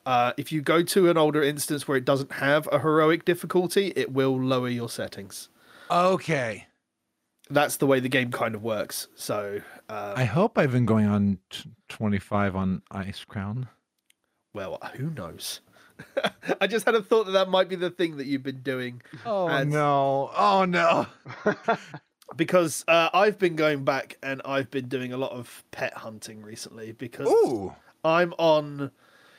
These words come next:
Speaker 1: it's weird 'cause I'm on the Long Boy grind, but I'm
Speaker 2: Yeah.
Speaker 1: on the Long Boy grind with the leveling grind because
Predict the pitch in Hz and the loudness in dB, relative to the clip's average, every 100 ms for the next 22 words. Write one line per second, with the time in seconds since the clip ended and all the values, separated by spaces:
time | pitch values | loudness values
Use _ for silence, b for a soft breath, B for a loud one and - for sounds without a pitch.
0 | b - 120 - 170 - 156 180 143 120 | b -8 -6 -4 -4 -2 2 4 4 0
1 | 147 160 185 208 185 160 175 160 143 131 | -2 2 2 2 2 4 2 2 2 2
2 | 123 117 113 113 - _ _ 143 220 190 | 0 -2 -4 -10 -20 _ _ 2 2 2
3 | 165 170 175 170 175 160 170 175 185 180 | 2 2 0 4 2 4 4 4 2 -8
4 | b b b b 135 143 170 147 160 170 | b b b b -4 2 2 2 2 4
5 | 170 170 180 180 180 185 208 185 156 165 | 4 4 2 2 4 6 4 -2 -2 2
6 | 147 131 | 0 -2